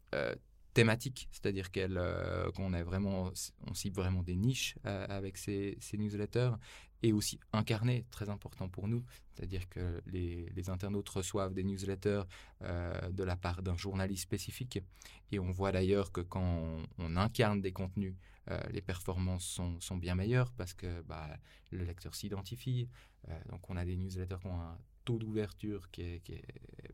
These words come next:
bien plus élevé que si on disait juste, euh, newsletter Blick, euh, sur le foot.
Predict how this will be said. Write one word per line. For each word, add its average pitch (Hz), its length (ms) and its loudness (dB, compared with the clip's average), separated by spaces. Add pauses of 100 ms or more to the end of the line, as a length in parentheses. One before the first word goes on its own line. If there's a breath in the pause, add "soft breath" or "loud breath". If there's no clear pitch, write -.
bien 104 220 -2
plus 98 300 -2
élevé 113 300 4
que 120 100 -6
si - 180 -8
on 95 80 -2
disait 92 260 -2
juste, 107 320 -4
euh, 87 100 -2
newsletter 107 600 4
Blick, 107 400 -2
euh, 90 160 0
sur 92 220 -2
le 95 80 0
foot. 131 320 -4